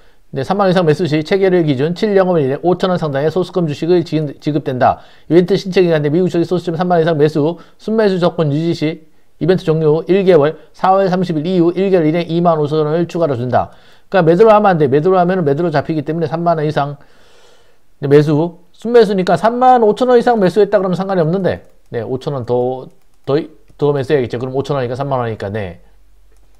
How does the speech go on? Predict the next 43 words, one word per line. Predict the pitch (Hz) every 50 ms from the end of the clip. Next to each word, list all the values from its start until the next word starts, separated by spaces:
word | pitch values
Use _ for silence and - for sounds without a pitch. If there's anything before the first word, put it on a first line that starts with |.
| - - -
대부분 | - 151 170 180 180 170 151
삼만 | 175 180 175 175
원 | 165 156
초반대이기 | - 185 190 185 160 175 160 147 131 -
때문에 | 147 156 170 156 117
오천 | 104 135 147 - - 160
원에 | 147 127
들어온 | - 135 151 160 151
거를 | 139 123 123 147 156 - - - - - - - -
매도를 | 117 131 139 170 170
하게 | 156 151 156
되면은 | 147 139 120 117 123
순매수 | 123 - 170 170 160 147 135 139
조건을 | 135 139 135 - 139 131
못 | 120 127
지키기 | 131 - 151 139 135 127
때문에 | 143 127 117 120
이만 | 147 160 151 160 147
오천 | 135 117 - 131
원 | 117
못 | 110 131
받죠. | - 156 147 - 123 117 135 170 - - - - - - - - - - - - - - - - - - - - - - - - - - - - - -
네, | - 165 170
들어온 | 156 - 196 240 247 247 208
주식은, | 233 214 - 240 226 247 214
네, | 196 185 156
쿠폰으로 | 175 - - - 240 - 262 254 254 240 226 196
들어오지 | - 180 185 190 185 202
않고, | 165 156 - 208 185 143
네, | 139 143 139 131 123 120 120
주식으로 | - 180 170 - 202 196 185 185 170 156
소수점으로 | 156 - 226 - - - 220 196 185 156
바로 | 127 131 151 170
들어왔죠. | 151 147 135 127 -
소수점 | 151 - 196 202 196 - - 202 185 180
주식을 | 156 156 151 196 185 175
누-, | 139 151 143 -
줌 | - 165 180 170
투자하기 | 175 - 208 214 202 190 185
누르고 | 175 147 143 170 170 160
소수점 | - 185 180 175 - 190 185 175 170
주식을 | 165 165 151 - - - 170 170 165 165 160 160 190 180
누르면은 | 156 156 175 175 165 147 143 147 180 -